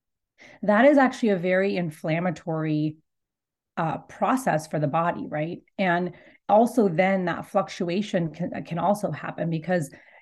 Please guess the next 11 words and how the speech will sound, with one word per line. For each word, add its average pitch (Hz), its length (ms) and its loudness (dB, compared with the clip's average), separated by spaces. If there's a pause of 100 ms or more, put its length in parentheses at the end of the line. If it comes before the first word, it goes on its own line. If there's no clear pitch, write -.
(220)
you, 202 260 -2
your 190 180 0
body 180 300 2
is 170 100 0
making 170 340 -4
more 180 280 2
insulin. 170 640 -2
That 165 200 -2
can 180 120 -6
also 170 360 0
then 165 440 0